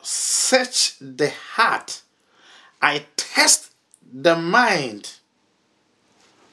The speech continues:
even to give every man according to his ways, according to the fruit of his doing." Nti Nyankopɔn ma yɛte aseɛ sɛ me deɛ,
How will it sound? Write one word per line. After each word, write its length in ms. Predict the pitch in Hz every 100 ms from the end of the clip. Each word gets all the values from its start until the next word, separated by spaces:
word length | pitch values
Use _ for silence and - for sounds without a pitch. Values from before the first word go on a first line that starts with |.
| _ _ _ - _ _ _ _ _ _ _ _
even 440 | 247 294 208 151 -
to 160 | 170
give 440 | 160 254 269 254 -
every 400 | 226 233 233 233
man 460 | 214 208 185 135 -
according 680 | 160 - - - 254 262 254
to 100 | -
his 240 | 151 156 160
ways, 560 | 180 151 120 - - _ _ _ _ _ -
according 800 | 135 - - 247 294 262 269 262
to 140 | -
the 120 | 165
fruit 500 | 147 - - 190 165 - -
of 220 | 131 - _
his 240 | 151 143
doing." 680 | 143 131 233 247 214 139 110 - - -
Nti 340 | 214 - 233
Nyankopɔn 640 | 185 196 196 302 - 262 269
ma 80 | 202
yɛte 320 | 214 220 180
aseɛ 240 | 156 180 175
sɛ 240 | 185 175
me 200 | 180 320
deɛ, 320 | 262 190 143